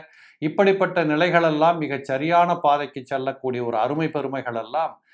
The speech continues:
இந்த புரட்டாசி மாசத்துல மேசராசிக்காரங்களுக்கு இந்த புத பகவானுடைய அருளால கண்டிப்பாக கிடைக்கும்.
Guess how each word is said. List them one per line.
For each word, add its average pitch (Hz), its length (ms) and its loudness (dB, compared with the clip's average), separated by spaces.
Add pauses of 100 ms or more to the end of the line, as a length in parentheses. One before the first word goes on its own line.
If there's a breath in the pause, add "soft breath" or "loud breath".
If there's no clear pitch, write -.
(180 soft breath)
இந்த 117 160 -10
புரட்டாசி 143 580 0
மாசத்துல 120 520 -2
மேசராசிக்காரங்களுக்கு 120 1080 -6
இந்த 139 140 -8
புத 120 220 -6
பகவானுடைய 139 600 -2
அருளால 127 540 0
கண்டிப்பாக 120 580 -4
கிடைக்கும். 104 440 -14